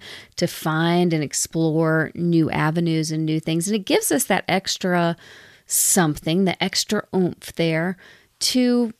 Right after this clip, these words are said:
do that kind of work, to have that experience of, like, the butterfly who's coming out of the chrysalis. It takes force, it takes work for that change and that shift to happen. And there's something there, that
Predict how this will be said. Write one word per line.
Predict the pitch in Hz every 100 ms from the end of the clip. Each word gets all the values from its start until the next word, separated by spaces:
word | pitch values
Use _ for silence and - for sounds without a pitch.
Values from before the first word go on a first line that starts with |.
| _ 190 180
do | 220 247 269
that | 247 254
kind | - - 214 220
of | 220 208 180
work, | 190 247 185 -
to | 196
have | 185 214
that | 202
experience | 139 - - - 196 196 175 160 -
of, | 156
like, | 160 156 -
the | 160
butterfly | 147 - 170 180 170 156 151 156
who's | 160 147
coming | - - 170 175 170 -
out | 156 170 -
of | 156
the | 160
chrysalis. | - 151 - - - -
It | -
takes | - 247 208 -
force, | - - 202 - 170 -
it | -
takes | - - - 180
work | 175 175 170 - - - - - - -
for | -
that | 160 156 -
change | - 160 156 151 151
and | 147
that | 147 -
shift | - 156 -
to | 147
happen. | 151 151 - - - _ -
And | 202
there's | 208 190
something | - - 247 269 254 208 175
there, | 180 160 151
that | 156 165